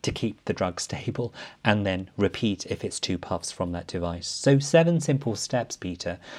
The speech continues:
to actually make sure that our patients get the best out of their device.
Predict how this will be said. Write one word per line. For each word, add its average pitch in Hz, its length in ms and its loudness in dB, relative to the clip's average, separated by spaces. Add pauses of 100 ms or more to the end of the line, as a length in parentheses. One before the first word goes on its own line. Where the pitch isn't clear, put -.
(140)
to 113 160 6
actually 107 460 2
make 101 220 0
sure 107 420 0 (220)
that 107 140 4
our 101 100 6
patients 98 540 -4
get - 180 -2
the 101 60 -4
best 90 340 -2
out 95 160 -6
of - 60 -18
their 90 100 0
device. 92 580 -2